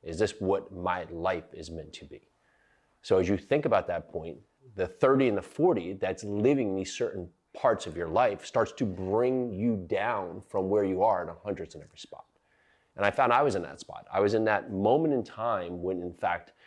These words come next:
I wasn't living one hundred in my life. I was making choices. I was doing things daily that I thought were what I was supposed to do because I didn't know better. But I knew it wasn't what I wanted to be. And most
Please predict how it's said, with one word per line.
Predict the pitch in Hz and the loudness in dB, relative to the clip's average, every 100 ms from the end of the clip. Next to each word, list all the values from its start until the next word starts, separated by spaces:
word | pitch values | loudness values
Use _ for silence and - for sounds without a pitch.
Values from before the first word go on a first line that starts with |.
| - _ - | -20 _ 0
I | 117 | 4
wasn't | 131 98 92 | 6 4 0
living | 92 87 | -4 -6
one | 85 87 | -6 -8
hundred | 85 82 80 | -6 -8 -8
in | 78 | -10
my | - 60 | -14 -18
life. | - _ _ _ _ _ _ _ _ | -20 _ _ _ _ _ _ _ _
I | 104 | 2
was | 98 | 4
making | 101 101 95 | 4 2 0
choices. | - 113 110 143 104 | 2 2 2 0 -4
I | 90 | -4
was | 92 | -4
doing | 90 117 131 131 | 0 4 4 4
things | - 123 110 95 | 0 0 0 -2
daily | 85 110 117 95 87 | 0 2 4 0 -4
that | - 98 | -4 -2
I | 95 | -2
thought | 92 127 147 - | -2 0 0 0
were | 101 95 92 | -2 0 0
what | 87 92 | 0 -4
I | 87 | -4
was | - | -6
supposed | - 101 - | -8 -8 -8
to | 85 | -2
do | 117 | 0
because | 92 90 | 0 -4
I | 90 | -8
didn't | 98 87 | -8 -8
know | 87 95 | -6 -6
better. | 90 - 55 - _ _ _ _ | -6 -10 -18 -20 _ _ _ _
But | 120 | 4
I | 110 107 | 6 6
knew | 110 143 | 6 4
it | 104 | 4
wasn't | 101 98 90 | 0 0 -4
what | 87 | -8
I | |
wanted | 85 82 80 | -10 -14 -16
to | |
be. | 78 82 _ _ _ _ _ _ _ | -16 -18 _ _ _ _ _ _ _
And | 95 101 110 | -2 2 6
most | 117 147 135 - - | 6 6 2 -6 -16